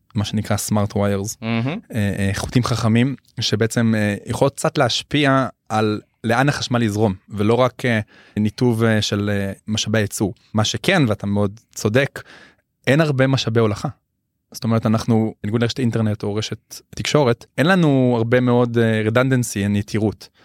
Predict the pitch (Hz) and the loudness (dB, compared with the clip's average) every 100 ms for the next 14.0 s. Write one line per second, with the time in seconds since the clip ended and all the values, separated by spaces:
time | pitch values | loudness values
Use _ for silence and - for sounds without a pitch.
0 | - _ - 104 98 156 156 165 _ - | -20 _ -4 -2 2 2 2 -2 _ -2
1 | 107 104 110 101 110 107 104 101 101 98 | -2 0 -2 2 2 2 0 -2 -4 -2
2 | 101 101 98 98 95 - _ _ _ - | -2 -2 -4 -4 -4 -6 _ _ _ -4
3 | 92 101 143 139 107 98 - 113 135 123 | 0 2 4 4 2 0 -2 0 2 2
4 | 101 107 98 95 101 104 104 104 107 135 | 0 -2 -4 -4 -4 -2 0 2 2 2
5 | - 113 104 135 110 98 - 101 95 - | 2 0 2 2 2 -2 -4 -8 -8 -4
6 | 107 101 131 110 98 101 107 107 98 101 | -2 2 2 0 -2 0 2 2 2 0
7 | 98 95 _ - 98 95 104 135 _ - | -2 -6 _ -4 -2 0 0 0 _ -6
8 | 104 101 101 98 101 101 101 98 101 95 | -2 2 2 2 2 2 2 2 2 0
9 | 90 _ - 110 98 - 104 107 104 101 | -2 _ -6 -4 -2 0 0 2 0 2
10 | 160 135 _ - - - _ 107 104 107 | 2 0 _ -20 -20 -20 _ -2 0 2
11 | 107 151 - 101 113 95 107 135 120 107 | 2 0 0 -2 -2 -2 0 2 2 0
12 | 104 147 165 104 104 101 110 107 104 110 | 0 0 2 0 0 -2 -2 0 2 0
13 | 104 - - - 101 - 104 110 - | 0 0 -2 -2 -8 -6 -2 -2 -2